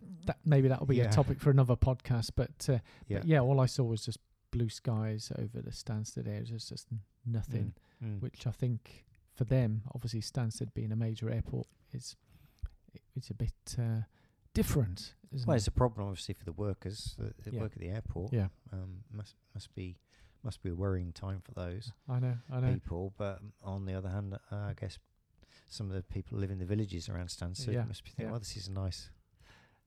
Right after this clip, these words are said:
Speaker 2: this is a nice little break."
Speaker 1: I know, I know. I mean, it's interesting. The, the other, the other day, we, we sort of, um,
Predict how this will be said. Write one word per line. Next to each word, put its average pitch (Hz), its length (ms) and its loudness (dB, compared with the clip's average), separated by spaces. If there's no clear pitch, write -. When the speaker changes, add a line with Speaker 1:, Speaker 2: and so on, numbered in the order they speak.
Speaker 2:
this 104 160 -6
is 104 80 -10
a 101 40 -6
nice 95 200 -6
little 101 140 -4
break." 113 560 4
Speaker 1:
I 165 140 4
know, 170 340 8
I 160 100 4
know. 180 180 4
I 160 100 6
mean, 170 280 8
it's 165 260 2
interesting. 180 480 4
The, 156 180 2
the 160 180 6
other, 170 200 2
the 147 160 4
other 151 160 4
day, 143 220 6
we, 123 440 0
we 120 280 2
sort 139 280 -6
of, 127 220 -2
um, 117 260 0